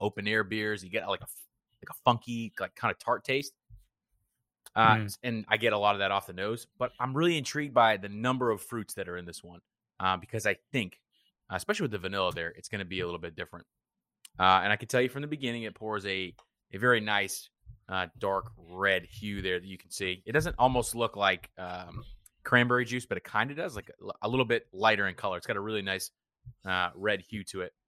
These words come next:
Speaker 1: Let's take a little sip here.
Speaker 2: Nice. While you're working on that, I'm gonna start de-waxing mine because, uh,
Speaker 1: See, he's always gotta one-up me, everyone. He's always gotta one-up me. I drink the I P A, he drinks the I P A. He gets a bigger whale.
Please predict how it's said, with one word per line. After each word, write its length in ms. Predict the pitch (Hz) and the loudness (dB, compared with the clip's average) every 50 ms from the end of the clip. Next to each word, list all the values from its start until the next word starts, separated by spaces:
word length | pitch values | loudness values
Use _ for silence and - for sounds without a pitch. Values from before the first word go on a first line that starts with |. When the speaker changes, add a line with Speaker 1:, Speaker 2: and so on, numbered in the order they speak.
| _ _ _ _ - - - - - | _ _ _ _ -20 -20 -20 -16 -14
Speaker 1:
Let's 160 | 90 - - | -12 -10 -8
take 140 | - 98 87 | -8 -6 -4
a 40 | |
little 140 | 98 95 92 | -4 -6 -6
sip 220 | - - 131 120 - | -6 -4 -6 -4 -4
here. 220 | 135 131 127 120 - _ _ _ _ _ _ _ _ _ - - - _ _ - - _ - 85 85 | -4 -4 -4 -6 -10 _ _ _ _ _ _ _ _ _ -20 -20 -20 _ _ -20 -20 _ -8 0 4
Speaker 2:
Nice. 280 | 101 85 85 - - | 4 4 4 4 2
While 80 | - 98 | 4 6
you're 80 | 98 107 | 6 6
working 200 | 104 - 101 98 | 6 6 4 4
on 80 | 98 | 4
that, 120 | 98 101 98 | 4 4 2
I'm 80 | 92 | 2
gonna 80 | 95 90 | 2 0
start 340 | - - 107 92 87 87 104 | 0 4 4 4 4 2 0
de-waxing 600 | 113 120 120 117 117 120 117 - - - 104 101 | 2 4 6 8 8 8 8 6 2 -6 -8 -6
mine 380 | 104 104 101 98 90 85 85 87 | -6 -4 -4 -4 -6 -8 -10 -10
because, 320 | 87 - - 95 87 90 | -10 -6 -4 -4 -4 -2
uh, 380 | 90 90 87 87 87 82 82 - _ _ _ _ _ _ _ - - - - - - - - - | -2 -2 -2 -2 -2 -4 -4 -6 _ _ _ _ _ _ _ -8 -6 -4 -4 -6 -8 -12 -10 -6
Speaker 1:
See, 240 | - - 170 - - | -4 -2 -2 -4 -6
he's 340 | - 170 170 202 240 226 302 | -10 -8 -4 -2 4 8 10
always 240 | 294 311 311 285 - | 12 12 12 10 10
gotta 260 | - 247 233 - 175 | 10 12 12 10 8
one-up 320 | 175 180 190 180 170 139 | 8 8 8 10 10 8
me, 160 | 113 110 107 - | 6 0 -6 -4
everyone. 380 | 110 117 101 107 101 92 90 85 | -4 -4 -4 -4 -4 -4 -6 -8
He's 180 | 139 185 - - | -10 -10 0 8
always 280 | 247 285 320 349 359 | 10 12 12 12 10
gotta 200 | - 302 262 247 | 6 4 4 6
one-up 280 | 220 208 185 170 131 113 | 6 8 8 8 8 6
me. 160 | 107 92 - _ _ _ _ _ _ _ _ - - _ - 160 - - | 2 -8 -10 _ _ _ _ _ _ _ _ -20 -8 _ 2 2 4 8
I 180 | 143 170 208 | 10 10 10
drink 220 | 196 196 262 262 220 | 10 8 4 2 2
the 120 | 254 262 | 4 4
I 100 | 254 254 | 4 4
P 180 | 254 254 254 254 | 4 2 0 0
A, 240 | 254 247 254 240 - _ _ | 0 0 0 -4 -8 _ _
he 180 | _ 175 190 170 | _ -4 -4 -2
drinks 260 | 143 160 143 120 - | -2 -2 -4 -4 -4
the 140 | 123 117 107 | -2 0 2
I 120 | 104 98 | 2 2
P 180 | - 104 98 90 | 0 -4 -8 -8
A. 100 | 82 80 | -8 -8
He 140 | 101 127 | -8 -6
gets 180 | 127 147 143 - | -4 -4 -4 -4
a 60 | 139 | -4
bigger 260 | 120 135 147 131 120 | -2 -2 -2 -2 -2
whale. 320 | 117 113 107 95 87 - | -2 -4 -2 -2 -4 -6